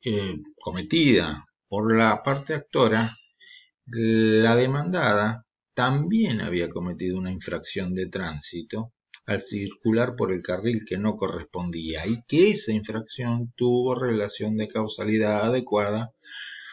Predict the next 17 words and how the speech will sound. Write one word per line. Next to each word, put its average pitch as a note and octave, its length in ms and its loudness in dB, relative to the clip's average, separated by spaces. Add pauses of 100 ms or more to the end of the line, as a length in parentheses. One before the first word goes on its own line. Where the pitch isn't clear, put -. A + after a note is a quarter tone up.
(520)
para C#3 280 8
producir B2+ 500 6
el G#2+ 160 8
daño. D#2+ 380 -2 (1400)
Eh, G#2 880 4 (440)
es - 340 -2 (240)
uno A#2 320 4
de G#2+ 60 6
los G2+ 180 2
argumentos, G#2+ 800 2 (420)
eh, F#2 140 -2
más A2 360 2
importantes, G#2 840 2
eh, G2 240 0
tenidos G#2 640 4 (120)
en F#2+ 180 -2
cuenta G2 640 2